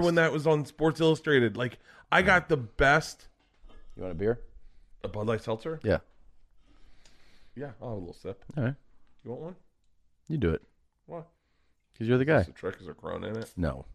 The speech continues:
Speaker 2: It's like, is there Corona in that? You mean covid?
Speaker 1: That's it. My bad.
Speaker 2: It's Bud Light Seltzer.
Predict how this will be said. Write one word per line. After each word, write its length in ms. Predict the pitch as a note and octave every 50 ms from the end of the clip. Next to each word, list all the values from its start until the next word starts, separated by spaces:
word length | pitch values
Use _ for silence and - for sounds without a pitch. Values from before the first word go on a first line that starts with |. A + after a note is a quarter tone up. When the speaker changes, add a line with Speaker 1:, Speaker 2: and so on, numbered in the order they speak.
| - - _ _ _ _ _ _ _ _ _ _ _ _ _
Speaker 2:
It's 120 | - - -
like, 80 | G#2 - - -
is 140 | A2+ G#2+ G#2+
there 200 | A2+ A2 - - - - _ -
Corona 540 | - C3+ A#2 G#2 G#2 G#2 G#2+ A2+ A#2+ A#2 G#2+
in 160 | G#2 G#2 G#2+
that? 280 | G#2+ A#2 C3+ D3+ - - _ _ _ _ _ _ _ _ _
You 120 | - A2 A2
mean 180 | A2+ G#2+ G#2+
covid? 440 | - - G#2 G#2 G#2 G2+ B2+ B2+ - - - - -
Speaker 1:
That's 220 | F#2 - - -
it. 160 | F2 D2 - - - -
My 120 | - D#2+ D#2+
bad. 240 | E2 D#2 D#2 D#2 D#2+ - - _ _ _ - - _ _ _ C4 B3 - C4+ B3+ - - B3+ B3+ - _ B3 A#3+ A#3 _ _ A#3 A#3 - _ _ _ _ _ _ _ _ _ _ _ _ _ _ _ _ _ _ _ _ _ _ _ _ _ _ _ _ _
Speaker 2:
It's 140 | - G2 -
Bud 180 | - F#2 E2+ D#2+
Light 180 | D2 D2+ -
Seltzer. 420 | - - B1 A#1 - - C2 C#2